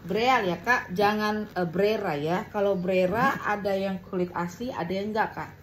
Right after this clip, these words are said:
Ya. Kalau breal, dia kulit asli.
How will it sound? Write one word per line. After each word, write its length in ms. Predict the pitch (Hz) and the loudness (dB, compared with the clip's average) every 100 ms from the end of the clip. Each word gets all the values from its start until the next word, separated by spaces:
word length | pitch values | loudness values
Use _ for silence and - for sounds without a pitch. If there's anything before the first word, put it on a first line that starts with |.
| - - - - 160 | -20 -20 -20 -10 -2
Ya. 320 | 185 254 269 - - - - - - | 0 0 -4 -14 -20 -20 -20 -20 -10
Kalau 280 | 180 190 196 | -2 0 0
breal, 640 | 180 233 233 175 160 190 240 - | 0 0 2 4 6 4 2 -6
dia 320 | 165 190 202 240 | -2 2 2 2
kulit 240 | - 202 - | 0 -2 0
asli. 640 | 214 233 - 214 180 151 | -4 -4 -4 -2 -2 -4